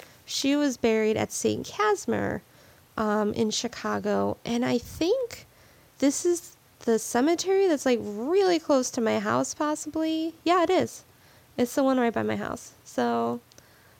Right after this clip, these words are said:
that's cool. <laughs> Um, so I might try to go find her. I don't know if she's easy to find at the cemetery.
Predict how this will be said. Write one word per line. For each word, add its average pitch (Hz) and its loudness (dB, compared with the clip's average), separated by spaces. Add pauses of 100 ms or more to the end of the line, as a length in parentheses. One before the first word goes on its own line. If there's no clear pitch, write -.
(240)
that's 294 2
cool. - -6 (560)
<laughs> 320 2 (1300)
Um, 214 2
so 294 0
I 339 6
might 359 4
try - 0
to 220 0
go 214 0
find 220 -2
her. 202 0
I 233 -2
don't 240 0
know 240 0
if - -10
she's 220 -4
easy 214 -4
to 208 -4
find - -4
at 220 -10
the 233 -8
cemetery. - -8